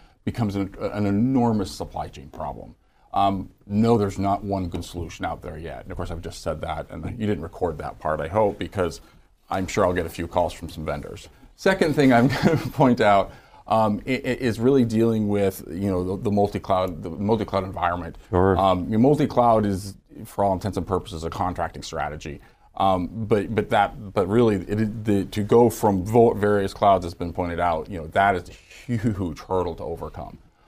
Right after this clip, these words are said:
Speaker 1: Um, the containers are easy to do. We can run containers in anything. I can run them on your watch. Um, but, you know, if, if we have to move all that data, uh, you're, you know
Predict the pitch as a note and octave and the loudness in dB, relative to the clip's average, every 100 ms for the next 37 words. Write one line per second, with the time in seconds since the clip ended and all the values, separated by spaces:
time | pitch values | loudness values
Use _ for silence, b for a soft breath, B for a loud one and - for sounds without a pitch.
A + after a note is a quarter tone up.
0 | b F#2 F2+ F#2 G#2+ A#2+ D3+ E3 C#3 G2 | b 0 0 0 0 0 2 4 4 2
1 | G#2+ G2+ E2+ D#2+ C#2+ - - - F#2+ G2+ | 0 -2 -6 -10 -12 -14 -14 -10 -6 0
2 | A2 B2+ B2+ A#2 G2+ G#2+ F#2+ F2+ F2+ E2 | 4 6 6 4 0 0 0 -2 -4 -6
3 | D#2+ F#2+ F#2+ F#2+ F2+ E2 E2 B1 - - | -6 -6 -4 -2 -2 -2 -2 -4 -6 -12
4 | B B B - G#2 G#2 G2 G2 B2+ A#2 | B B B -2 2 4 2 -2 -6 2
5 | A#2+ A2 G#2+ B2 G#2+ G#2 G#2 G2+ - - | 4 4 0 -2 0 0 0 -2 -4 -14
6 | - F#2+ G2 F#2 A#2 A2+ G#2 A2 G2+ A2 | -8 -6 -4 0 2 2 2 2 2 2
7 | G2+ F2+ F2+ F#2+ A#2+ B2 D2 F#2 F2+ G2+ | 2 0 -2 -2 0 0 0 -2 -4 -6
8 | - F#2 E2 | -6 -6 -8